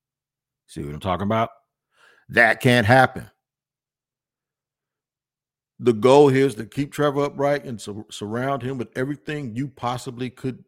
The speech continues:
could, could surround him with this year. So here's to optimism, because we're getting closer and closer to the draft. Here's to the optimism that I hope they're right, because a week from tomorrow,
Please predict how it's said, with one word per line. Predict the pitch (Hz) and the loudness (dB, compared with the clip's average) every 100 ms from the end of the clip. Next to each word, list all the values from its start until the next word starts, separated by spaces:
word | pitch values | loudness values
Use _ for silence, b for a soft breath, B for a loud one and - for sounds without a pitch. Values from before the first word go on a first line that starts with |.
| _ | _
could, | - 101 _ - | -12 -12 _ -10
could | 104 | -10
surround | - 120 120 127 117 | -8 -8 -6 -6 -8
him | 104 92 | -10 -12
with | 87 85 - _ _ _ _ _ _ _ _ _ _ _ | -14 -16 -20 _ _ _ _ _ _ _ _ _ _ _
this | 110 107 104 - | -8 -4 -4 -6
year. | 101 - _ b b b | -14 -16 _ b b b
So | 160 | 0
here's | 127 175 190 | 4 4 2
to | 180 | -2
optimism, | 165 170 160 120 110 117 | -2 -2 -2 -4 -4 -6
because | 117 120 | -6 -6
we're | 107 107 | -6 -2
getting | 131 131 | -2 -2
closer | 120 139 143 | -4 -6 -6
and | 135 | -10
closer | 135 135 113 | -8 -8 -8
to | 123 | -10
the | 120 | -10
draft. | 104 107 98 - b b | -8 -8 -8 -12 b b
Here's | 160 180 175 | 2 2 2
to | 175 | -6
the | 156 | -8
optimism | 139 151 143 117 104 104 - b | -8 -8 -6 -8 -8 -10 -14 b
that | - 113 | -6 -6
I | 110 | -4
hope | 123 - | -4 -4
they're | 123 113 | -4 -4
right, | 101 82 | -6 -10
because | 92 - 104 | -10 -8 -6
a | 107 | -4
week | 127 165 | -4 -6
from | 165 165 | -10 -12
tomorrow, | 160 165 147 87 - | -10 -4 -4 -4 -10